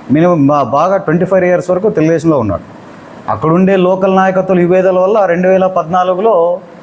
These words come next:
ఆ, ఎలక్షన్ బిఫోర్, రెండు వేల పద్నాలుగు ఎలక్షన్ బిఫోర్ మేము వైసీపీలో జాయిన్ అవ్వడం జరిగింది. ఎలక్షన్ అయిన తర్వాత, రెండు వేల పద్నాలుగు ఎలక్షన్ అయిన తర్వాత మేము ఏదైతే వైసీపీ పార్టీలో ఉన్నామో ఆ పార్టీ అపోజిషన్లోకి వచ్చింది.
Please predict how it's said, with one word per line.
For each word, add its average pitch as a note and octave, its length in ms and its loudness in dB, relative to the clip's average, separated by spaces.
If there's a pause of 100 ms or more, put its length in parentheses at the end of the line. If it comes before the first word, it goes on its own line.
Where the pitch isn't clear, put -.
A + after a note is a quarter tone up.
(440)
ఆ, D#3 360 2
ఎలక్షన్ G#3 680 0 (240)
బిఫోర్, D3 400 0 (600)
రెండు D#3 160 2
వేల F3 80 0
పద్నాలుగు E3 340 0
ఎలక్షన్ D#3 320 0
బిఫోర్ D3+ 340 0
మేము F3 200 2
వైసీపీలో C#3+ 360 -2
జాయిన్ C3+ 260 0
అవ్వడం A#2+ 180 0
జరిగింది. F#2+ 300 -2 (960)
ఎలక్షన్ G3+ 480 0
అయిన F#3+ 240 0
తర్వాత, F#3+ 220 0
రెండు F3+ 160 0
వేల F#3+ 120 2
పద్నాలుగు F3+ 420 0
ఎలక్షన్ F3 260 0
అయిన E3+ 160 0
తర్వాత F3+ 360 0 (420)
మేము D#3+ 220 0
ఏదైతే F3 420 0
వైసీపీ E3 400 0
పార్టీలో E3 360 0
ఉన్నామో E3+ 260 -2
ఆ E3+ 60 0
పార్టీ D#3+ 640 -2 (360)
అపోజిషన్లోకి F3 560 0
వచ్చింది. F#3 460 0